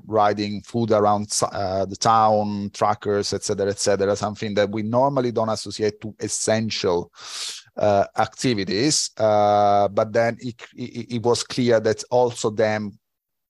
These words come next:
were essential to have our societies functioning while we were, uh,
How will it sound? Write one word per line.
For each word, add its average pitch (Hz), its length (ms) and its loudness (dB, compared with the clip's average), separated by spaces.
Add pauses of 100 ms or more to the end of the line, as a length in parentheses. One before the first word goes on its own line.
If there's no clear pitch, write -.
(440)
were 107 320 0
essential 107 440 -4
to 104 260 -2
have 101 260 2
our 104 300 2
societies 101 640 -2
functioning 98 600 -6
while 98 360 4
we 107 180 -2
were, 101 320 2 (420)
uh, - 60 -6